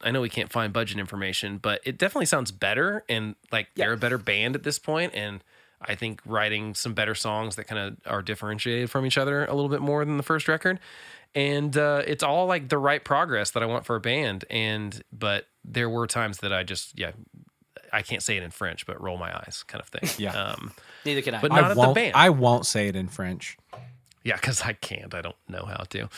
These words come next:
Speaker 3: Um,
Speaker 1: Um,
Speaker 3: I was gonna say, I tried to find it and track it down, but, uh,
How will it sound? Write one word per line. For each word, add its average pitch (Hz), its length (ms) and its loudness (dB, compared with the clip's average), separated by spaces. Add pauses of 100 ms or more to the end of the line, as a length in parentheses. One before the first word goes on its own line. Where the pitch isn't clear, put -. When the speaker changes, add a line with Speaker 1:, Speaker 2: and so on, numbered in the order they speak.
(200)
Speaker 3:
Um, 139 380 4
Speaker 1:
Um, - 20 4
Speaker 3:
I 135 280 4
was 180 120 2
gonna 196 220 0
say, 170 240 4
I 123 60 4
tried 165 200 4
to 190 60 -2
find 131 340 2
it - 240 -2
and 117 140 -4
track 123 200 4
it 107 100 -4
down, 107 440 0
but, 104 300 0
uh, 101 400 0